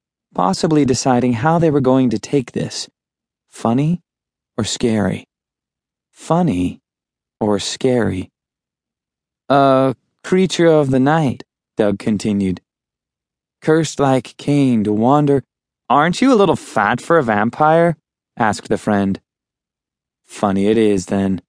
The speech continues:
Doug sighed. "I guess." "Oh my God, are you one of those comics convention people?" asked the friend. "Paul said there wouldn't be too many of them." "Look,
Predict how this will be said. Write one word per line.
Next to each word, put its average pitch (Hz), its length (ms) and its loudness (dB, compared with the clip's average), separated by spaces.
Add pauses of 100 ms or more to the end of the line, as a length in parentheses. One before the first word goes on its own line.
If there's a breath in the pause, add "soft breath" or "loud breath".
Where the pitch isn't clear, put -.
(300)
Doug 101 240 -2
sighed. 92 500 -4 (1040)
"I 127 140 0
guess." 131 680 0 (1160)
"Oh 143 420 4
my 127 260 2
God, 107 420 2
are 139 100 2
you 139 300 2
one 247 220 4
of 269 100 2
those 214 260 2
comics 143 600 0
convention 196 640 0
people?" 226 560 2 (360)
asked 107 340 -2
the 104 160 -4
friend. 101 340 0 (800)
"Paul 208 200 2
said 254 220 0
there 202 140 4
wouldn't 165 320 0
be 185 160 2
too 185 180 -2
many 143 300 2
of 110 100 0
them." 104 400 0 (840)
"Look, 147 580 2